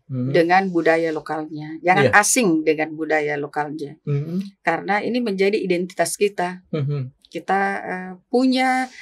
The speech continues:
Speaker 2: eh, karya yang bisa di-, menjadi identitas kita dan menjadi kebanggaan kita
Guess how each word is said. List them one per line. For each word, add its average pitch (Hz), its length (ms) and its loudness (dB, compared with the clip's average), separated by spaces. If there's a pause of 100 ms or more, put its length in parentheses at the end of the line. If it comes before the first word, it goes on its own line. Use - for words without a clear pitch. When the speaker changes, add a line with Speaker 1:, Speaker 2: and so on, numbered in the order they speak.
(400)
Speaker 2:
eh, 185 720 -4
karya 254 760 8
yang 180 300 -2
bisa 196 600 -2
di-, 165 460 -6
menjadi 175 340 4
identitas 202 460 0
kita 202 300 0
dan 208 160 0
menjadi 180 360 -2
kebanggaan 190 540 -2
kita 208 440 -4